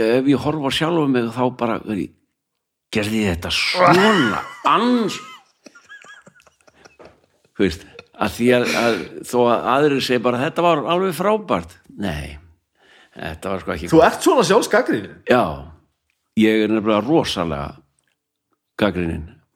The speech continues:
Speaker 1: á sjálfan mig, þannig að það er, sko, það er alveg ferlegt, sko.
Speaker 2: Eins og þú virkar ófilteraður með það sem þú ert að gera.
Speaker 1: Já, en það er bara svoleiðis, sko. Ég,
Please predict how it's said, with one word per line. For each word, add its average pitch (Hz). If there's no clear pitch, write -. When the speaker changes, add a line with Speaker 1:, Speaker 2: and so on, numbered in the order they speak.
Speaker 1:
á -
sjálfan 95
mig, 85
þannig 90
að 85
það 92
er, 85
sko, -
það 87
er 87
alveg 85
ferlegt, 98
sko. -
Speaker 2:
Eins 185
og 208
þú 175
virkar 180
ófilteraður 170
með 156
það 147
sem 156
þú 147
ert 139
að 139
gera. -
Speaker 1:
Já, 104
en 101
það 110
er 131
bara 120
svoleiðis, 90
sko. -
Ég, 90